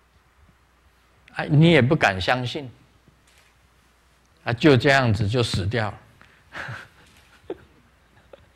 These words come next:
所以不能够讲的原因就是这个样，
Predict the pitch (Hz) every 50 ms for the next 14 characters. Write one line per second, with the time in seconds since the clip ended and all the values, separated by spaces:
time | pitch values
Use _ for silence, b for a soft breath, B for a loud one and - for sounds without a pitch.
0 | _ _ B B B B B B B B - - - 185 190 - - - 214 190
1 | 180 185 208 202 240 220 196 - - 160 117 107 113 117 127 131 127 120 127 147
2 | 160 165 185 - - - - 202 180 165 160 156 160 151 147 135 143 - 143 127